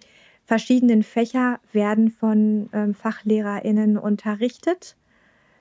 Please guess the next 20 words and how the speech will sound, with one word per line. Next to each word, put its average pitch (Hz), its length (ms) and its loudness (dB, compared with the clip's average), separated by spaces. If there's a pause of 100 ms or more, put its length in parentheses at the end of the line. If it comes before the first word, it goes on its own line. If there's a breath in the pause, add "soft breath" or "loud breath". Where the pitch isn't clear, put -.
(200)
Also 220 240 2
nicht 220 260 2
mehr, 220 500 2
ähm, 208 360 2
zentral 208 760 0
so 208 140 0
von 202 300 0
einer 208 400 2
Person. 208 580 0 (280 soft breath)
Wir, 208 180 4
also 202 160 2
unsere 247 260 4
Aufgabe 220 400 0
ist 220 120 0
es 233 160 -4
ja, 214 200 2 (540 loud breath)
ähm, 208 340 2 (440)
alle 208 240 4
Fächer 214 600 -2
und 202 260 0